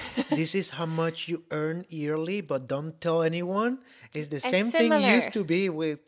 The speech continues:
Speaker 2: scholarships.
Speaker 1: Yeah.
Speaker 2: Nobody would speak it. It was very frowned upon to say how much scholarship you were getting.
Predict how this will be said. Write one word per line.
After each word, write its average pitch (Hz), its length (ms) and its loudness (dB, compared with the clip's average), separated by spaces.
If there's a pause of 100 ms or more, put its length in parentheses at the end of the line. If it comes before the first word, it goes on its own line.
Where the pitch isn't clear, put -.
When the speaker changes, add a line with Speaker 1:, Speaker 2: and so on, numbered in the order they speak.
(160)
Speaker 2:
scholarships. - 840 -4
Speaker 1:
Yeah. 156 80 -6
Speaker 2:
Nobody 240 500 8
would 190 340 -2
speak - 280 -8
it. 135 80 -2
It 139 80 -4
was 170 160 -4
very 220 240 2
frowned 190 400 -2
upon 156 580 -8 (400)
to 165 160 -6 (140)
say 160 720 -2
how 156 120 -4
much 156 280 -4
scholarship 160 500 -4
you 143 100 -8
were 135 200 -8
getting. 135 340 -12